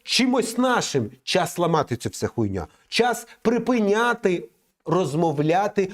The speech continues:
враховуючи їхні регламенти, процедури. Час використовувати всі ці майданчики до звернення до їхнього народу.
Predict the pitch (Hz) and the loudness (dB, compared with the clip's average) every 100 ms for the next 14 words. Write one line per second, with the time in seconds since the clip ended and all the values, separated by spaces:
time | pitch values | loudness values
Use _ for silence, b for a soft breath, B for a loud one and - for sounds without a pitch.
0 | - 175 175 196 180 165 156 160 147 160 | -4 -2 0 0 0 0 -2 -2 -4 -4
1 | 160 143 139 135 170 165 151 143 139 165 | 0 0 2 2 0 0 -2 -4 -6 -6
2 | 143 117 107 B - - 254 - 247 240 | -4 -2 -2 B -4 0 0 0 -2 0
3 | 262 254 - 294 269 233 226 190 - 196 | 0 -2 0 0 2 2 2 0 0 0
4 | 190 170 170 202 262 233 214 175 B B | 2 2 2 2 2 0 -2 -2 B B
5 | 180 160 226 240 135 160 180 247 269 240 | -10 -2 2 2 0 2 2 4 2 2
6 | 180 147 113 101 92 b 143 175 165 139 | 2 2 2 -2 -4 b 0 2 2 2
7 | 185 - 190 151 151 143 143 135 110 104 | 0 0 0 2 2 2 2 2 0 -2